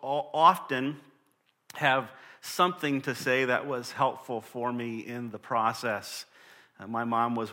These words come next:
one of those soft-hearted people, and my dad was a little bit more on the hard side, and they balanced each other out well,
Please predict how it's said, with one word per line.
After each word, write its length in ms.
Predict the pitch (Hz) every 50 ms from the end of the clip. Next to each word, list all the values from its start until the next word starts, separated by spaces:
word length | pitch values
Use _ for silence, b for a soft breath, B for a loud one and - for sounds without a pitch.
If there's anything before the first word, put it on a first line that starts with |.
| 104 92 78 - _
one 240 | 117 120 120 123 120
of 180 | 110 107 107
those 480 | 113 120 120 117 117 120 - - - -
soft-hearted 1000 | - - - 147 135 131 131 120 - - - - 135 131 127 123 123 113 - -
people, 400 | - 151 143 143 165 160 143 131
and 100 | 127 123
my 100 | 120 117
dad 320 | 113 123 120 123 131 135
was 200 | 127 117 113 113
a 60 | 120 113
little 200 | 120 127 127 123
bit 160 | 127 110 -
more 380 | 123 123 123 127 127 123 120 B B B B B B
on 140 | 120 127 131
the 120 | 127 120
hard 380 | - - 139 135 135 131 123 -
side, 480 | - - 131 113 117 127 139 151 147
and 140 | 120 110 110
they 60 | 110
balanced 440 | 104 - 113 110 113 120 117 - -
each 200 | 117 - - -
other 200 | 117 110 110 107
out 300 | 95 110 107 104 - -
well, 480 | 110 117 120 117 107 104 113 113 117